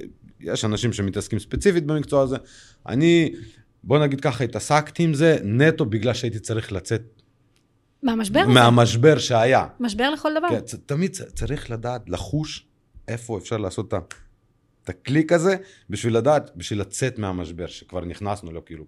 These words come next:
Speaker 1: טוב, נכנסנו אליו, סבבה.
Speaker 2: מהמם.
Speaker 1: בוא נתחיל לחשוב מה עושים בשביל לצאת משם.
Speaker 2: כן.
Speaker 1: צריך תמיד לחשוב מחוץ לקופסה, ולא צריך למהר עם ההחלטה.
Speaker 2: מהמם.
Speaker 1: צריך לחשוב לא פעם, פעמיים, שלוש, וגם צריך חמש, תחשבי.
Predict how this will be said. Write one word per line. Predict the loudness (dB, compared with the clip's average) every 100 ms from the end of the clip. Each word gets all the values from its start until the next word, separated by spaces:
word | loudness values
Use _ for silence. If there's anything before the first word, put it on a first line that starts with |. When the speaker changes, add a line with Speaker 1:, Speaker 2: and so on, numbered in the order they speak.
| -20 -10
Speaker 1:
טוב, | -10 -8
נכנסנו | -10 -10 -10 -10 -10
אליו, | -8 -8 -12 _ _ _ _ _ -10
סבבה. | -4 4 4 6 4 2 -4 -8
Speaker 2:
מהמם. | -8 -6 -8 -12 -8
Speaker 1:
בוא | 0 0
נתחיל | 2 2 2
לחשוב | 2 2 4
מה | 6
עושים | 4 2 0
בשביל | 0 0 0
לצאת | 2 2 0
משם. | -4 -4 -8 -12 -20 -20 -8
Speaker 2:
כן. | -4 -4
Speaker 1:
צריך | -4 -6 -6
תמיד | -2 2 2 0
לחשוב | -6 -6 -6 -4
מחוץ | -6 -8 -8
לקופסה, | -10 -12 -8 -6 -6
ולא | -6 -6
צריך | -4 -6 -6
למהר | -6 -4 -2 -2
עם | -2
ההחלטה. | -4 -6 -8 -6 -8 -8 -8
Speaker 2:
מהמם. | -6 -6 -8 _
Speaker 1:
צריך | _ -16 -12
לחשוב | -12 -6 -6 -6 -10
לא | -8
פעם, | -6 -4 -6 -10
פעמיים, | -14 -10 -8 -8
שלוש, | -10 -12 -12
וגם | -10 -12
צריך | -12 -14 -14 _ -16
חמש, | -2 -2 -2 -6
תחשבי. | -12 -14 -16